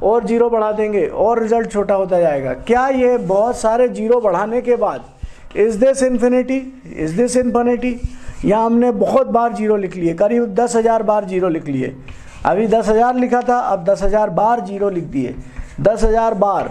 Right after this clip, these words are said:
ten thousand times, तो किसका value क्या होगा, ये भी आगे पुश होता जाएगा। Is this infinity? No, infinity is bigger than this। ये जैसे जैसे value बढ़ाते जा रहे हैं,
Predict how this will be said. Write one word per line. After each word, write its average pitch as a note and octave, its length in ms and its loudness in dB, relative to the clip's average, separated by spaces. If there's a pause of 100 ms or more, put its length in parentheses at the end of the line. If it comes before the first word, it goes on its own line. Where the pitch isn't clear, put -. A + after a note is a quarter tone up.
(120)
ten A3 280 2
thousand G#3+ 480 0
times, F#3+ 500 -2 (240)
तो G#3 160 2 (140)
किसका A#3 340 0
value A3+ 320 0
क्या A3+ 140 0
होगा, A3 380 0 (400)
ये F3+ 140 2
भी C4 140 0
आगे A#3+ 260 2
पुश B3 460 -6
होता A3+ 240 0
जाएगा। A3+ 440 0 (600)
Is A#3 200 2
this C4 180 2
infinity? C4+ 540 0
No, G3+ 160 0 (580)
infinity A3+ 520 2
is A#3+ 120 2
bigger G3+ 380 0
than G3+ 260 0
this। C3 140 -4 (440)
ये A#3 180 4
जैसे F3+ 440 2
जैसे B3+ 320 2
value A3 360 0
बढ़ाते E3 420 0
जा G#3 160 2
रहे F3+ 180 -2
हैं, A#3 400 -4